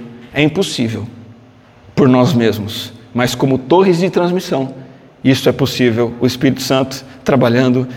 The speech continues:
em nossas vidas. Amar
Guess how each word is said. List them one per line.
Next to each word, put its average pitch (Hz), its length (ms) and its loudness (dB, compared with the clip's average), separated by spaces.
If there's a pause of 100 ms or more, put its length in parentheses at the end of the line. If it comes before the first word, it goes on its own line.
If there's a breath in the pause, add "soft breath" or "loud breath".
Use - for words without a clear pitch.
em 117 100 -2
nossas 117 600 -4
vidas. 95 580 -10 (100)
Amar 151 720 0